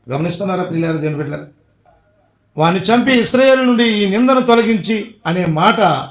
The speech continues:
దావీదు మాట్లాడుతూ ఉన్నాడు. "ఈ నిందను తొలగిస్తాను" అని వెళ్ళి సాహసించి ఆ గొలియాత్ అనే సూర్యుని తల నరికేశాడు. ఒక చిన్న బాలుడు రోషం వచ్చి పోరాడి గెలిచాడు ఫిలిస్తీయుడు.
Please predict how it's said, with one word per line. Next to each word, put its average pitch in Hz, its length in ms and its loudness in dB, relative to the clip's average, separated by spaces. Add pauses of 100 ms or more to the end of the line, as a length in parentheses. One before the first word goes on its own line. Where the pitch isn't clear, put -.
(140)
దావీదు 147 360 -2
మాట్లాడుతూ 135 580 -4
ఉన్నాడు. 123 520 -6
"ఈ 131 100 -6
నిందను 196 340 -2
తొలగిస్తాను" 180 680 -4
అని 143 120 -6
వెళ్ళి 147 320 -8
సాహసించి 160 720 -4 (640)
ఆ 135 260 -2
గొలియాత్ 233 320 2
అనే 190 220 -4
సూర్యుని 185 500 -6
తల 170 220 -2
నరికేశాడు. 147 580 -6 (1700)
ఒక 127 80 -10 (140)
చిన్న 190 200 -2
బాలుడు 170 520 2
రోషం 180 300 -2
వచ్చి 135 440 -8 (100)
పోరాడి 151 360 -2
గెలిచాడు 127 440 -8
ఫిలిస్తీయుడు. 127 520 -6